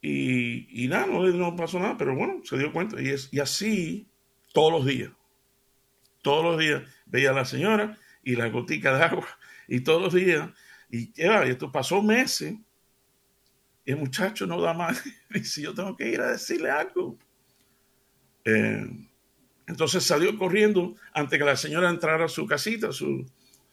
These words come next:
y le dice, "Señora, señora, mire, perdone, es que, eh, todos estos meses la he visto que, que había un agujero en el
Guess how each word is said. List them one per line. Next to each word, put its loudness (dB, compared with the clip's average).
y -4
le 2
dice, -2
"Señora, 0
señora, -2
mire, 0
perdone, -2
es -6
que, -2
eh, -6
todos 4
estos -2
meses 0
la 2
he 2
visto -2
que, 2
que -4
había 0
un -4
agujero 0
en 0
el -4